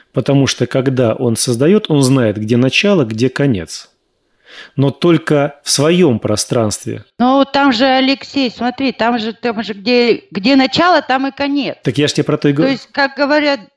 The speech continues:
Speaker 2: где вход, там и выход. То есть оно вот так.
Speaker 1: Здесь могу с тобой поспорить. Не всегда там, где вход, там и выход. Бывает так, что клапан в одну сторону только открывается, и через него уже не выйдешь.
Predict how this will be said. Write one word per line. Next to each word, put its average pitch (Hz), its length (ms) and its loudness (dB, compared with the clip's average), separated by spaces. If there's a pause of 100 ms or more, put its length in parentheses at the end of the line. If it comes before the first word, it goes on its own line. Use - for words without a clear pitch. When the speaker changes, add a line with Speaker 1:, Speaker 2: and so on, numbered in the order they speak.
Speaker 2:
где 208 720 -2
вход, 392 420 -2
там 294 220 2
и 311 40 2
выход. 269 400 0 (440)
То 240 60 -2
есть 277 160 0
оно 311 240 4
вот 330 240 0
так. 233 320 0
Speaker 1:
Здесь 170 300 2
могу 175 160 2
с - 60 -2
тобой 156 120 2
поспорить. 135 460 0
Не 170 100 4
всегда 151 400 0
там, 120 300 -2
где 120 120 0
вход, 120 280 -4
там 131 180 2
и 165 60 4
выход. 196 300 2
Бывает 143 420 2
так, 147 140 0
что 135 280 0
клапан 147 360 0
в 131 60 2
одну 139 140 0
сторону 127 340 0
только 101 260 -6
открывается, 151 680 0 (400)
и 131 220 2
через 131 240 2
него 147 220 4
уже 131 220 4
не 151 120 2
выйдешь. 95 480 -2